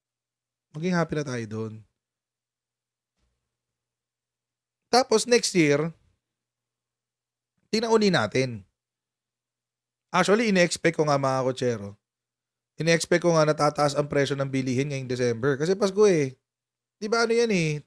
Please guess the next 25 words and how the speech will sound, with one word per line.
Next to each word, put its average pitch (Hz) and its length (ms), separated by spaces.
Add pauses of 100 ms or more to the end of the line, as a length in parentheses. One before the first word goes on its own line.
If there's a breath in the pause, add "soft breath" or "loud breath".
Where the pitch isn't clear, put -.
(140)
Ah, 190 160
panahon 196 320
ng 196 160
ano 190 160
talaga 180 240
yan 175 240
eh. 123 80
Panahon 147 320
niya 147 160
ng 139 120 (1000)
pagtaas 139 480
ng 127 80
presyo, 117 400
yung 127 160
Pasko. - 320 (3250)
Pero 160 240 (560)
mukhang 180 320
hindi 170 160
naman 165 160
masyadong 135 640
gumalaw 110 480 (240)
yung 113 160
presyo 113 320
ng 110 240
ano, 101 240